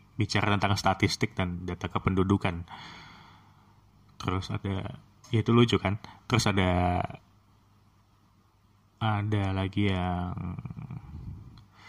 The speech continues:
eh, dia terindikasi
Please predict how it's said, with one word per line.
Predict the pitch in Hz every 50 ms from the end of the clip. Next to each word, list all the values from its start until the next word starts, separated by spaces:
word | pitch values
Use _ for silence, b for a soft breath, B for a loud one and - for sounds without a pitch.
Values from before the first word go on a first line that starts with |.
| B B B B B B B B _ _ _ _
eh, | - 101 101 98 95 95 92 92 92 92 92 92 90 90 90 92 95 95 B B B B B B - - - - _ _
dia | 110 101 101 104 101 101 101 98 98 98 98 98 95 95 95 95 95 95 95 92 90 90 - - - - _ _ _ _ _ _
terindikasi | - 117 117 113 104 104 110 - 107 104 104 - - 123 117 110 104